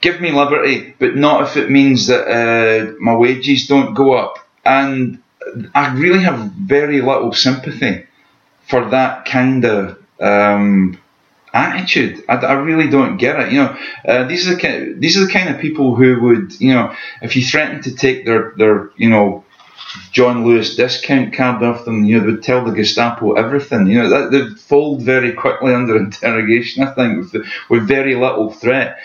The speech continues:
You know, we would people who were actually prepared to die to get freedom and to get liberty and to be able to, to make their own decisions. And yet,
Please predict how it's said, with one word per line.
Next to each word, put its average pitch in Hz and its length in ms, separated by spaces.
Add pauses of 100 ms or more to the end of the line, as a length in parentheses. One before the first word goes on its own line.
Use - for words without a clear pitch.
(140)
You 151 120
know, 143 40
we 143 140
would 156 240
people 185 320
who 170 120
were 131 120
actually 135 400
prepared 131 560
to 196 120
die 120 600 (1000)
to 127 100
get 123 260
freedom 123 680 (280)
and 104 160
to 113 60
get 107 200
liberty 120 560 (240)
and 104 160
to 117 80
be 113 120
able 127 220
to, 107 320
to - 180
make 120 180
their 117 140
own 123 160
decisions. 113 880 (240)
And 123 220
yet, 135 560